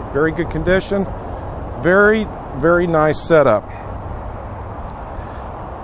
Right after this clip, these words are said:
If you'd like to come test drive this two thousand and eight or any of our cars in inventory,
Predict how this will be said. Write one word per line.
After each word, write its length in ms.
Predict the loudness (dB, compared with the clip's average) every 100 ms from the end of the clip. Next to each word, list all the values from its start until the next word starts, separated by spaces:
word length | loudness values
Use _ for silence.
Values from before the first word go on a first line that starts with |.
| -6 0 0 2
If 200 | 2 2
you'd 180 | 0 4
like 220 | 4 4
to 60 | 0
come 420 | 4 6 6 4
test 300 | 4 2 4
drive 380 | 4 6 6 4
this 180 | -2 -2
two 140 | 0
thousand 420 | 4 6 6 2
and 140 | -2 2
eight 220 | 2 0 -2 0
or 180 | 0 2
any 200 | 2 2
of 140 | 4
our 120 | 2
cars 380 | 4 4 4 2
in 80 | 0
inventory, 580 | 0 0 0 2 2